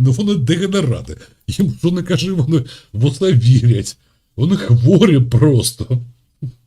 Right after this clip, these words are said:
<laughs> Ех. Хотів пропуск, перепустку хотів їм показати в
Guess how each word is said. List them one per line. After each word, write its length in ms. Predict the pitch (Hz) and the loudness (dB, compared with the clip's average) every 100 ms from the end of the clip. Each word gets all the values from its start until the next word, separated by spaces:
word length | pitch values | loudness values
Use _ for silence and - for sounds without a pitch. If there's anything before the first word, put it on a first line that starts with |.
| _ _ _ _ _ _ _ _ _ _ _ _ _ - | _ _ _ _ _ _ _ _ _ _ _ _ _ -12
<laughs> 100 | 165 - - - 147 _ _ _ _ _ _ _ _ _ _ _ _ _ | -12 -10 -12 -12 -12 _ _ _ _ _ _ _ _ _ _ _ _ _
Ех. 480 | 147 165 151 120 120 - - - _ _ _ _ _ _ - | 0 4 6 4 2 -2 -14 -20 _ _ _ _ _ _ -8
Хотів 340 | 110 113 - - | -4 -4 -4 -8
пропуск, 520 | - 120 120 117 - | -2 0 0 -2 -4
перепустку 540 | - 131 120 143 - 120 | 0 0 2 -2 -2 -4
хотів 320 | 117 117 104 | -4 -4 -4
їм 160 | 104 98 | -4 -8
показати 500 | 110 104 101 92 | -8 -6 -6 -8
в 100 | 82 | -10